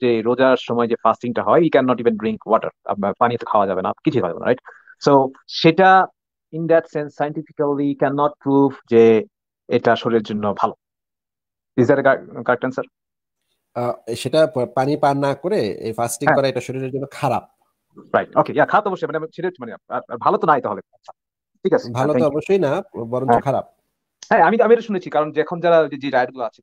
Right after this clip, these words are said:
Speaker 1: keto, keto diet, even though that's, that's also argument হচ্ছে ওটার বিরুদ্ধে, ওটার কিছু ডাউনসাইডও আছে। Even, even, even fasting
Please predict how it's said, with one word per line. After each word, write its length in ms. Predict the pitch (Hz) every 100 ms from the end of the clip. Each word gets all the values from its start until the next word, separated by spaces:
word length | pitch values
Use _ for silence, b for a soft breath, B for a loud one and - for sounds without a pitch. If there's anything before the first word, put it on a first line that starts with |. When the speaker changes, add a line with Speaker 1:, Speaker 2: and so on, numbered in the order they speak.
| -
Speaker 1:
keto, 140 | -
keto 360 | 120 - 127 127
diet, 160 | 120
even 180 | 120 175
though 180 | 180 160
that's, 340 | 147 147 - _ _ _ _ _
that's 180 | 139 - 143
also 240 | 143 160 147 135 139
argument 340 | 143 139 131 127 -
হচ্ছে 240 | 131 -
ওটার 140 | 113 107
বিরুদ্ধে, 480 | _ - 131 135
ওটার 120 | 160 160
কিছু 200 | 170 131
ডাউনসাইডও 420 | 127 156 - 117
আছে। 180 | 101 151
Even, 140 | 156
even, 280 | 135 175 185
even 240 | 170 170 170
fasting 460 | - 143 - -